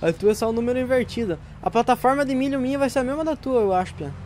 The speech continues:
Show de bola, ó. Prontinha pra colher. Já tá, a minha tá até lavadinha aqui, ó. Até deixa eu ver se eu não tenho que fazer conserto, né, ó, né? Ah, eu acho que não tá na hora ainda. Deixa eu ver aqui.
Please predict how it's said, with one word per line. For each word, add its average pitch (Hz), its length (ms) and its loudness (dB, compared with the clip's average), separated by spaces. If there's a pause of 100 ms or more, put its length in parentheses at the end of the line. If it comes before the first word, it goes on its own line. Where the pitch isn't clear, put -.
(1900)
Show 202 180 -2
de 214 80 0
bola, 156 480 4
ó. 135 40 -4 (200)
Prontinha 220 400 -4
pra 202 100 -6
colher. 180 440 0
Já 196 120 -2
tá, 190 280 -2
a - 20 -4
minha 220 160 -2
tá 220 80 -6
até 226 160 -4
lavadinha 208 540 -2
aqui, 214 220 -4
ó. 208 140 4 (680)
Até 208 180 -2
deixa 240 200 2
eu 247 40 6
ver 254 100 4
se 269 80 -4
eu 269 40 0
não 247 80 -4
tenho 254 140 -4
que 254 80 -10
fazer 233 420 0
conserto, 240 580 -4
né, 214 160 -2
ó, 220 140 -2
né? 185 200 -2 (640)
Ah, 151 280 -4
eu 160 100 0
acho 214 180 -4
que - 80 -8
não 302 140 -2
tá 240 140 -2
na 214 100 0
hora 175 220 4
ainda. 156 160 -2
Deixa 160 200 -6
eu 175 60 -2
ver 165 100 0
aqui. - 180 -8